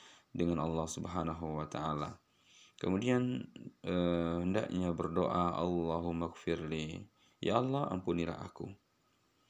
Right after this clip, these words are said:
Allahumma gfirli, ya Allah, ampunilah aku." Ya,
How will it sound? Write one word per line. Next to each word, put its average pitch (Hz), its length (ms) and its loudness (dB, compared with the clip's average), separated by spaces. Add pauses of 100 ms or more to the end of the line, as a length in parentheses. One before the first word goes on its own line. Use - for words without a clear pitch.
(160)
Allahumma 85 560 2
gfirli, 87 560 -2
ya 95 160 -2
Allah, 90 400 2
ampunilah 120 480 0
aku." - 400 -2 (2750)
Ya, 98 320 6